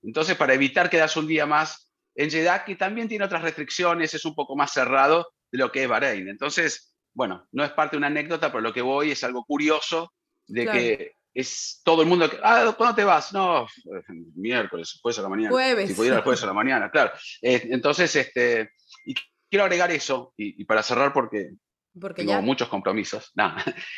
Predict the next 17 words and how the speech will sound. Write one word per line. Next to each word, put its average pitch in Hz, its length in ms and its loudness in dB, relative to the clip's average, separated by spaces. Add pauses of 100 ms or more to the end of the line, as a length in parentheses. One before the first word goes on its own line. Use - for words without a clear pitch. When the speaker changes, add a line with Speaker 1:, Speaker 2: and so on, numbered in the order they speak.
Speaker 1:
Eh, 131 400 4 (380)
esta 180 280 2
nueva 175 260 8
moda-, 139 380 4
modalidad 127 680 2
de, 104 320 -4 (280)
de 104 60 -2
hacer 131 220 0
todo 131 180 2
el 120 60 2
viernes 127 340 2
a 120 40 -4
la 110 80 4
mañana 117 380 2
me 131 100 0
parece 120 280 -2
que 117 140 -4